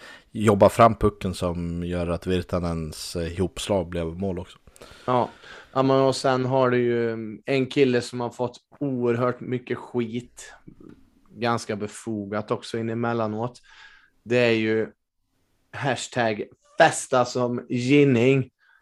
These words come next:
Speaker 2: Alltså,
Speaker 1: <laughs>
Speaker 2: vil-, vilken slutspelsgigant. Och gode gud vad bra han har varit.
Speaker 1: Ja, nej, verkligen. Och han har ju varit där, att f-,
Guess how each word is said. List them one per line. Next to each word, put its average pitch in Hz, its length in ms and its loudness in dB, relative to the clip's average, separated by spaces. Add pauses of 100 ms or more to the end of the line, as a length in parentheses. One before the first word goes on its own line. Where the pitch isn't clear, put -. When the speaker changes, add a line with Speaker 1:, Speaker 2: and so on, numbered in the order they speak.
(300)
Speaker 2:
Alltså, 113 320 0
Speaker 1:
<laughs> 107 160 -2
Speaker 2:
vil-, 117 600 0
vilken 120 1080 2
slutspelsgigant. 110 1600 -4 (100)
Och 123 360 4 (280)
gode 120 920 2 (280)
gud 127 440 4
vad 107 260 -2
bra 101 280 -2
han 104 240 -4
har 101 120 -6
varit. 107 380 -4 (400)
Speaker 1:
Ja, 101 280 2
nej, 107 180 4
verkligen. 107 420 2
Och 98 120 -2
han 113 180 2
har 127 60 6
ju 117 60 6
varit 131 280 6
där, 107 220 0
att 113 140 -10
f-, - 200 -10